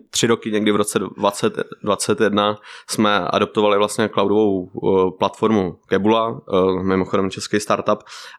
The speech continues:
a, eh, tenkrát vlastně padlo rozhodnutí tím, že už u nás byl hodně jako etablovaný Microsoft, že půjdeme do Synapse databáze.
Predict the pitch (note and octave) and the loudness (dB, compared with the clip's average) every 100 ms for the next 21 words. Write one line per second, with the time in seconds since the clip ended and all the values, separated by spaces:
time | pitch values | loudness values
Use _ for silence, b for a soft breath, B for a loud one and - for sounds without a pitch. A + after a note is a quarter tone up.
0 | - F#2+ F#2 F2+ F2 - b b b - | -4 2 2 2 -2 -10 b b b -2
1 | E2+ F2+ F2 - A2 G#2 A2 A2 G#2 - | 0 2 0 0 -2 -2 0 0 0 -2
2 | A2+ A2 G2+ A2 G2+ G#2 G#2 G2+ A2+ G#2+ | -2 0 0 2 2 0 0 0 0 0
3 | G2+ G#2 A2+ G2 G2+ A2 G#2 F#2+ G#2 - | 0 0 0 0 0 0 2 0 0 2
4 | A2 - G2 G#2 G#2+ G#2+ G2+ G2 G#2+ G#2 | 0 0 0 2 2 2 0 0 -2 -2
5 | G2+ G#2+ G#2+ G#2+ A2+ G#2+ - G#2 F2+ F#2 | -2 0 0 2 2 0 0 0 0 -2
6 | F#2 F#2 E2+ E2+ F2 | -2 0 0 0 -2